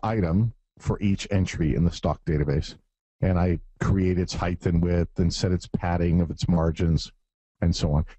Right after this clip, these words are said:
Then I create an ellipse, and the ellipse is an indicator I use for, is the stock market index up, down, or unchanged? And so I create an ellipse, I parent it to this list box item, and then I set some other properties like its alignment and its color and so on.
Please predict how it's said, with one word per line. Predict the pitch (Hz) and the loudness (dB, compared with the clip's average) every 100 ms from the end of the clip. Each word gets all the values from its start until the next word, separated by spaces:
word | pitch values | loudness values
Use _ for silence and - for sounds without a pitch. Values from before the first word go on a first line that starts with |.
| - | -2
Then | 107 | 0
I | 107 | 0
create | - 117 104 | 0 0 2
an | 95 | 2
ellipse, | 90 98 131 117 - | 2 2 2 -2 -4
and | - 95 | 0 2
the | 95 | 2
ellipse | 113 156 - 113 | 2 0 -2 0
is | 95 90 | 0 0
an | 95 90 | 0 2
indicator | 101 98 - 101 92 | 4 2 0 0 2
I | 92 | 2
use | 87 92 87 | 2 2 0
for, | - 87 85 - - | -2 0 0 -4 -6
is | - 90 | -4 -2
the | |
stock | 87 92 80 90 | -2 -2 -4 -2
market | 82 87 | -2 0
index | 80 76 71 - | 0 -2 -4 -4
up, | 135 - _ | -4 -4 _
down, | 104 92 95 95 | -2 0 2 2
or | 90 82 73 | 2 0 0
unchanged? | 82 76 - 123 127 - - _ _ _ _ _ - - | 2 0 0 0 0 -2 -16 _ _ _ _ _ -8 0
And | 87 | 0
so | - 90 | 0 0
I | 87 85 - | 2 0 0
create | - 104 92 | 0 2 2
an | 90 | 2
ellipse, | 107 139 - | 2 0 -2
I | 85 | -2
parent | - - 110 110 107 | -4 -2 2 2 0
it | 87 | -2
to | 98 | -2
this | 82 - | -2 0
list | 98 113 - | -2 -4 -4
box | 85 - 76 | -4 -4 -4
item, | 71 87 107 - _ _ _ _ _ - - - | -2 0 -2 -6 _ _ _ _ _ -18 -16 -4
and | - 90 90 | 2 4 4
then | 95 | 4
I | 90 | 2
set | - - 101 | 0 -2 -2
some | - 92 | 0 2
other | 87 | 2
properties | - 80 92 85 92 | 2 -2 0 0 2
like | 82 | 0
its | 92 - | 0 0
alignment | 90 85 85 85 85 | 2 4 4 4 4
and | 82 | 4
its | 87 - | 4 0
color | - 80 78 76 80 | -4 -4 0 2 2
and | 73 | 0
so | - 80 | 0 2
on. | 76 | 2